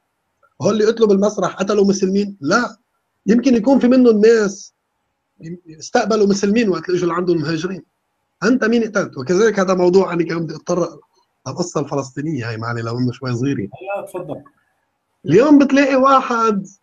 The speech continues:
Speaker 1: طالع بهالسياره، في شي اربع خمس بنات وشاب وختيار واقفين على ناطرين الباص ليجي، بيجي فلسطيني بيدعسهم، بيقتلهم.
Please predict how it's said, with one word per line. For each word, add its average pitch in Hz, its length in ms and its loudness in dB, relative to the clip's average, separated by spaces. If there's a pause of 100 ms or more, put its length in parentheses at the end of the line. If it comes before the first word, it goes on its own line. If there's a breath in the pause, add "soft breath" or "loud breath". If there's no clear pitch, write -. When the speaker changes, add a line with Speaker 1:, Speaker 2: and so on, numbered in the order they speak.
(160)
Speaker 1:
طالع 226 260 -2
بهالسياره، 202 840 -2
في 208 100 -6
شي 202 140 -4
اربع 185 280 -4
خمس 175 300 -6
بنات 160 480 -8
وشاب 127 580 -10
وختيار 156 460 -6
واقفين 151 380 -6
على 135 240 -6
ناطرين 131 360 -2
الباص 147 340 -4
ليجي، 160 260 0
بيجي 220 220 2
فلسطيني 196 520 0
بيدعسهم، 160 500 -2
بيقتلهم. 143 480 -6